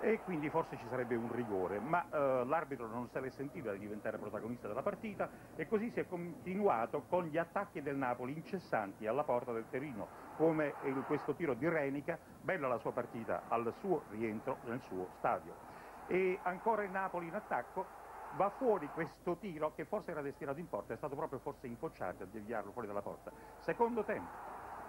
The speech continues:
è entrato Tancredi al posto di Marchegiani che si è infortunato, ha parato una punizione di Maradona, Lentini solissimo, beh,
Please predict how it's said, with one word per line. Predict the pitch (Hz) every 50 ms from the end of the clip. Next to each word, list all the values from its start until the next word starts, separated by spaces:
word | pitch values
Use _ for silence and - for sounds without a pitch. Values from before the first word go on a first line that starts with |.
| - -
è | - 151
entrato | 160 170 175 160 - 202 196 185 - 175 170 -
Tancredi | - 180 175 160 - 208 208 180 139 127 131 -
al | - 139 139
posto | 139 - 175 175 156 - - - 156
di | 135 135
Marchegiani | 131 139 131 - 139 123 156 147 139 123
che | 117
si | - 147
è |
infortunato, | 147 147 - 175 170 - - 240 233 240 240 247 - - 190
ha | 160
parato | - - 156 156 156 143
una | 147 135
punizione | 131 139 147 139 - - 143
di | 135
Maradona, | 127 160 160 180 208 262 269 269 262 240 - - - -
Lentini | - 160 220 247 247 - - 214 185 143 135 139
solissimo, | - - 214 214 262 240 - - - 247 226 208 - 165
beh, | 170 -